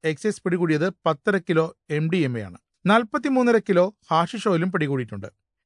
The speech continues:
ഏഴായിരത്തി അഞ്ഞൂറ്റി മുപ്പത്തിമൂന്ന് കിലോ കഞ്ചാവാണ് കഴിഞ്ഞ ഒരു വർഷക്കാലം സംസ്ഥാനത്ത് പിടികൂടിയത്.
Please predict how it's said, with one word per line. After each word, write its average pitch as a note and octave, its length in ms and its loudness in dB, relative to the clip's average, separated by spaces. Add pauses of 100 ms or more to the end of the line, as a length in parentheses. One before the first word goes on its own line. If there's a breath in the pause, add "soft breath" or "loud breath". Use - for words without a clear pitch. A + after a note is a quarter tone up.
ഏഴായിരത്തി F#3 400 2
അഞ്ഞൂറ്റി G3 240 2
മുപ്പത്തിമൂന്ന് G3 560 0
കിലോ F#3 180 0
കഞ്ചാവാണ് E3 580 0 (360)
കഴിഞ്ഞ E3 280 2
ഒരു F3 180 2
വർഷക്കാലം E3+ 540 0
സംസ്ഥാനത്ത് D#3+ 640 -4
പിടികൂടിയത്. C3+ 540 -6